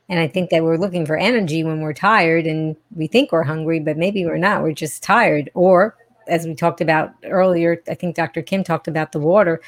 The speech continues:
We might be thirsty and we don't even <laughs> know it. And maybe we're just not drinking enough water. Okay, let's see our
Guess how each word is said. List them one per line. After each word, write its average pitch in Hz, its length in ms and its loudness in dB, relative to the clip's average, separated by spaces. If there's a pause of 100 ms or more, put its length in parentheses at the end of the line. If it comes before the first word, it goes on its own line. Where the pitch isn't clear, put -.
(340)
We 185 80 4
might 196 180 6
be 190 100 -4
thirsty 214 400 4
and 165 80 0
we 160 80 -2
don't 160 200 -2
even 160 260 -2 (180)
<laughs> - 140 -14
know 180 320 4 (140)
it. 277 300 -4
And 202 120 0
maybe 180 260 0
we're 175 120 -4
just 180 220 -10
not 180 220 -4
drinking 180 480 -4
enough 170 400 -6
water. 175 500 2 (300)
Okay, 202 260 4
let's 180 220 -2
see 180 240 2
our 165 220 2